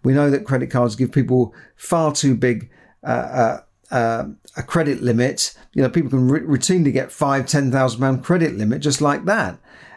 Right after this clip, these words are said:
And then when you go up to it, they send you a letter saying, "Would you like a bit more? We can increase your credit limit." Sometimes they do it automatically.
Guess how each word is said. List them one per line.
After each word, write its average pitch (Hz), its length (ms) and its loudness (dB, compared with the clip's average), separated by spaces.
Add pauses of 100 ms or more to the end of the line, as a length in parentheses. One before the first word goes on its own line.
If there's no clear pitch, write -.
And 147 180 2
then 156 240 2
when 147 140 2
you 143 80 4
go 151 120 2
up 175 180 0
to 127 140 0
it, 139 100 -2
they 147 120 2
send 143 240 0
you 143 80 4
a - 20 2
letter 139 280 0
saying, 143 280 2
"Would 143 140 4
you 151 60 4
like 156 240 2
a 139 60 -8
bit 165 180 -2
more? 185 320 4
We 117 100 -2
can 151 140 2
increase 185 400 2
your 120 100 0
credit 110 320 -2
limit." 113 240 -2
Sometimes 151 360 0
they 139 60 2
do 151 140 2
it 160 160 -2
automatically. 165 840 -2